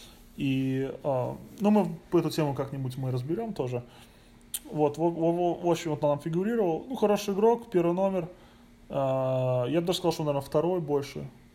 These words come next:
Серьёзный шутер прям вот у него сидит, как у нас <laughs> говорят. Сидит. Посмотрим.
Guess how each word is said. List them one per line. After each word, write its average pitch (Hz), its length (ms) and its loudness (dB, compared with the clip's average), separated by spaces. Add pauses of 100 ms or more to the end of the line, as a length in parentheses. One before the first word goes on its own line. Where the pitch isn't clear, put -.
(380)
Серьёзный 165 480 2
шутер 131 320 -4
прям 113 300 -2
вот 110 200 -4
у 127 60 -4
него 127 240 -2
сидит, 123 400 -8 (160)
как - 200 -10
у 123 40 -8
нас 127 180 -2
<laughs> 117 80 -4
говорят. 131 340 -2 (520)
Сидит. 123 340 -8
Посмотрим. 156 520 2